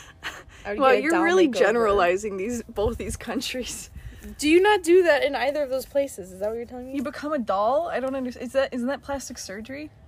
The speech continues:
Speaker 1: No, I don't need plastic surgery. I just want someone to give me a makeover to make me look like a doll.
Speaker 2: Oh, okay.
Speaker 1: Maybe dye my hair a cool color, like fuchsia.
Speaker 2: That'd be kinda fun.
Speaker 1: Put on a little outfit,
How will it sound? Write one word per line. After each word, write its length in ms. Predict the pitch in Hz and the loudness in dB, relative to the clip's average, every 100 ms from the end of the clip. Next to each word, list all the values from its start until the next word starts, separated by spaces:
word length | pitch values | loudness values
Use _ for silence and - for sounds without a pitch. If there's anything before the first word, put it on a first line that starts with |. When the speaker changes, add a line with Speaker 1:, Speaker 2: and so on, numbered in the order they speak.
| - | -8
Speaker 1:
No, 360 | 311 480 494 339 | 0 4 6 6
I 120 | 285 | 4
don't 140 | 370 | 0
need 100 | 392 | -4
plastic 300 | 349 339 339 | -6 -10 -6
surgery. 240 | - 339 220 | -4 -2 -2
I 60 | |
just 100 | 247 | -4
want 160 | 294 294 | -4 -6
someone 200 | 294 285 | -6 -6
to 60 | |
give 180 | 240 269 | -6 -8
me 100 | 269 | -6
a 60 | 262 | -4
makeover 400 | 254 277 233 202 | -4 -4 -4 -6
to 100 | - | -8
make 140 | 226 | -10
me 80 | 233 | -6
look 160 | 226 254 | -4 -4
like 100 | 247 | -4
a 80 | 226 | -6
doll. 420 | 240 269 151 - - - - | -6 -8 -8 -12 -20 -20 -14
Speaker 2:
Oh, 180 | 277 277 | -8 -8
okay. 280 | 254 196 202 - - - - - - | -8 -12 -14 -20 -20 -20 -20 -20 -18
Speaker 1:
Maybe 200 | 226 233 | -12 -8
dye 160 | 214 214 | -4 -4
my 180 | 220 214 | -4 -8
hair 280 | 226 226 190 | -6 -2 -2
a 60 | - | -4
cool 120 | - 180 | -16 -16
color, 360 | - - - | -14 -14 -14
like 160 | - 185 | -16 -18
fuchsia. 380 | - 214 - - - - - - - - - - - - | -18 -18 -16 -20 -20 -20 -20 -20 -20 -20 -20 -20 -20 -14
Speaker 2:
That'd 160 | 262 | -12
be 80 | 349 | -12
kinda 260 | - 233 208 | -12 -10 -10
fun. 320 | 190 202 226 - | -10 -10 -12 -10
Speaker 1:
Put 100 | 214 | -8
on 120 | 202 | -6
a 60 | 202 | -8
little 200 | 196 190 | -6 -6
outfit, 400 | 185 - - | -6 -10 -16